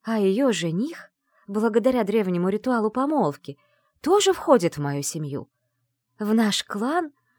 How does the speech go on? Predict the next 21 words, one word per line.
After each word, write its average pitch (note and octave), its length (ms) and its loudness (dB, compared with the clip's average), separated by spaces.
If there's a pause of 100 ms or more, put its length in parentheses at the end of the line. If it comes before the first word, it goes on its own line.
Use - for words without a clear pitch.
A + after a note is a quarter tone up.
(140)
войдет G#3 600 -2
сын D#4 380 0
главы A3+ 400 0
совета». E4+ 680 0 (720)
«Эм, F3 380 -2
а E3 180 -6
сын F3+ 280 -4
главы F3+ 260 -2
совета D#3+ 640 -4
входит F#4 380 -2
в - 60 -12
семью A3 340 -2
самого F#3 380 -2
главы? D3 360 -6 (520)
Получается, C#3+ 640 -10 (200)
и E3 100 -4
он G3 220 0
тоже E4 240 2
в - 60 -14
клан C#3 260 -4
войдет?» — G2+ 400 -10